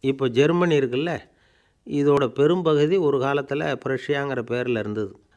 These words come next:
அப்போ அதுக்கு அரசரா இருந்தவர் மகா ஃப்ரெடரிக், அதாவது ஃப்ரெடரிக் தி கிரேட் அப்படின்னு சொல்லுவாங்க. அந்த ராஜாவுக்கு ஒரு சந்தேகம், "நாம பல வகையான வரிகளை விதிச்சு வசூல் பண்றோம்,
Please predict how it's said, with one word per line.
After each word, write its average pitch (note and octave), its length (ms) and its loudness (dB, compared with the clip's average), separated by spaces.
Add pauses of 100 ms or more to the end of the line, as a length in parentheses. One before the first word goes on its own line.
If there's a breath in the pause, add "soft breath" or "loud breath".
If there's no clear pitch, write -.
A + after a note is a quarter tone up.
(120)
அப்போ - 360 -4
அதுக்கு D#3 240 0
அரசரா D3+ 480 0
இருந்தவர் B2+ 800 -2 (180)
மகா C#3 440 2
ஃப்ரெடரிக், B2 420 -4 (240)
அதாவது B2+ 540 -2
ஃப்ரெடரிக் C3+ 440 -2
தி A2+ 140 -4
கிரேட் A2+ 420 -4
அப்படின்னு A#2 220 -8
சொல்லுவாங்க. G#2 400 -6 (420 soft breath)
அந்த D3+ 220 0
ராஜாவுக்கு D#3+ 440 6
ஒரு C3+ 180 0
சந்தேகம், C3 520 -2 (320)
"நாம C#3 360 0
பல A#2+ 260 -2
வகையான C#3 480 -2
வரிகளை D#3 460 0
விதிச்சு D3 420 -4
வசூல் D3+ 360 0
பண்றோம், C3+ 340 -4